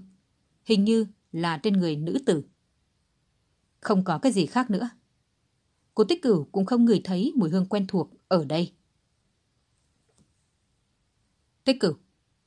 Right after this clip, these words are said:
Vân Yên Ly cũng đẩy cửa bước vào. Hắn không biết thuật thuần gì, cho nên bước vào chậm hơn Cố Tích Cửu một chút. Khi nhìn thấy Cố Tích Cửu đang đứng ở trong phòng xuất thần, trong lòng hắn có chút động tĩnh. "Sao vậy?"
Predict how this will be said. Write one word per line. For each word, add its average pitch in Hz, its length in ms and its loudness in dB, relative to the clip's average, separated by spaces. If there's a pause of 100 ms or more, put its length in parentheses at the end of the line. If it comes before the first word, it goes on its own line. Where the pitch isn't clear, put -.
(680)
Vân 196 220 2
Yên 190 120 4
Ly 196 160 2
cũng 202 300 2
đẩy 185 180 2
cửa 180 260 0
bước 262 260 0
vào. 170 260 -4 (640)
Hắn 196 300 0
không 208 180 0
biết 330 220 0
thuật 208 160 -2
thuần 175 180 -2
gì, 190 320 0 (260)
cho 240 100 2
nên 214 220 2
bước 320 200 -2
vào 208 220 0
chậm 190 200 -2
hơn 220 180 0
Cố 190 100 -2
Tích 311 160 -6
Cửu 190 140 2
một 151 160 -6
chút. 302 220 0 (580)
Khi 233 320 4
nhìn 202 180 0
thấy 190 220 0
Cố 196 80 0
Tích 339 180 -2
Cửu 180 340 -2
đang 220 260 -2
đứng 190 180 0
ở 208 140 -2
trong 190 140 -4
phòng 175 240 -6
xuất - 220 -6
thần, 165 220 -4 (420)
trong 269 140 4
lòng 185 160 2
hắn 175 260 -4
có 185 120 -6
chút 302 200 -4
động 160 180 -4
tĩnh. - 260 -2 (1700)
"Sao 196 220 0
vậy?" 170 220 -6